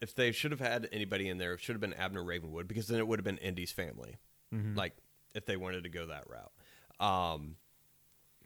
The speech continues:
Speaker 1: I think, uh, yeah, too many people, uh, and too many people you don't care about. Um, like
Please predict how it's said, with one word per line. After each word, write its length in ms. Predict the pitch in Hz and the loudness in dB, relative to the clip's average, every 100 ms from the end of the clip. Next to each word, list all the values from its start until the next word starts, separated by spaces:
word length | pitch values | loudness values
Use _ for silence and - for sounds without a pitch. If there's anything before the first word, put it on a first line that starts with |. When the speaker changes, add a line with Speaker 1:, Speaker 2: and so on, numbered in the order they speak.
| - - - | -20 -6 0
Speaker 1:
I 200 | 95 95 | 2 2
think, 600 | - 101 95 85 - - - - - - - | 0 2 2 0 -8 -20 -20 -20 -20 -20 -8
uh, 280 | 87 76 - - _ _ _ _ _ - | -6 -6 -10 -14 _ _ _ _ _ -6
yeah, 120 | 101 - | -4 -4
too 140 | - 147 | 4 6
many 180 | 151 143 | 6 2
people, 500 | 127 107 95 98 - _ _ _ - - | 0 -2 0 -4 -4 _ _ _ -14 -4
uh, 360 | 95 90 85 78 - - - | 0 2 0 -4 -14 -20 -10
and 200 | 101 98 | -6 -4
too 120 | - 127 | 0 2
many 140 | 120 | 2
people 280 | 113 110 107 | 2 -2 -2
you 260 | 104 101 92 - - | -2 -4 -6 -12 0
don't 320 | 110 104 101 - - | 2 2 0 -8 -20
care 380 | - - 120 107 | -18 -4 2 2
about. 320 | 76 73 67 - _ - | 2 -6 -14 -20 _ -10
Um, 460 | 90 80 76 76 76 87 _ _ _ _ - - | -6 -6 -8 -10 -14 -18 _ _ _ _ -20 -12
like 160 | 87 | -12